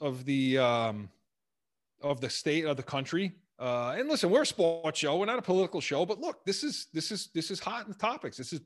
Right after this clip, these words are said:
this is part of what's going on, uh, in the sports world right now. You know, other, other honorees in the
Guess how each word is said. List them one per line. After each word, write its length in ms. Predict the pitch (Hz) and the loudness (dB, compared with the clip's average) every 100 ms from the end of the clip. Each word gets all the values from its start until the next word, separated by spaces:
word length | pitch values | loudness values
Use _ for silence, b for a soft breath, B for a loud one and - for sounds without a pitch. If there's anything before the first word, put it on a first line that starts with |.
| _ | _
this 180 | 156 - | -6 -4
is 80 | 170 | -10
part 320 | - 160 185 | -4 -2 0
of 160 | 170 165 | -2 -4
what's 160 | 156 - | -10 -4
going 260 | 170 160 | -2 -2
on, 300 | 156 175 160 - b b - | 0 0 -2 -6 b b -6
uh, 40 | |
in 340 | 147 151 160 160 | -2 0 0 -2
the 40 | |
sports 360 | - 175 226 - | 0 0 0 0
world 240 | 120 110 | -2 -2
right 180 | 113 104 | -4 -4
now. 240 | 107 87 _ b b b | -6 -8 _ b b b
You 80 | 151 | 0
know, 120 | 147 | 4
other, 240 | 175 190 | 6 6
other 160 | 170 190 | 6 6
honorees 380 | 160 170 156 143 | 6 4 2 0
in 60 | |
the 80 | 139 | -4